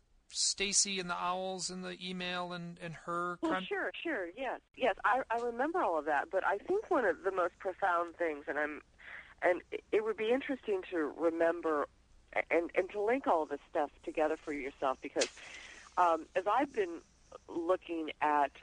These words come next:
Speaker 2: uh, these amazing sort of, um, cosmic coincidences, um, they, they really do have a pattern. And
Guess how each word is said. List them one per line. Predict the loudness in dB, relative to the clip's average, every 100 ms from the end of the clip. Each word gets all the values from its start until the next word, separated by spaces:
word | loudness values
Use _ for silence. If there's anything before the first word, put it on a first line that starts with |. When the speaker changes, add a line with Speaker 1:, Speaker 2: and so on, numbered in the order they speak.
| -12 -6
Speaker 2:
uh, | -4 -2 -4 -6 -8 -12 -18 -20 -6
these | -4 -4 -8 -20 -20 _ -20 _ -6
amazing | -4 2 4 4 0 -2 -4 -4
sort | -2 -2
of, | -4 -8 -8
um, | -6 -6 -8 -16 -20 -14
cosmic | 2 2 2 -4 -8
coincidences, | -2 -2 -2 -2 -2 -4 -2 -4 -4 -16 -18 -16 -18 -18 _ 2
um, | 2 2 -4 -12 -20 0
they, | 2 4 2 -2 -2
they | 0 2
really | 2 2
do | 2 0
have | 0
a | -6
pattern. | -2 2 4 2 -2 -8 -16 -20 -20 -2 4
And | 6 4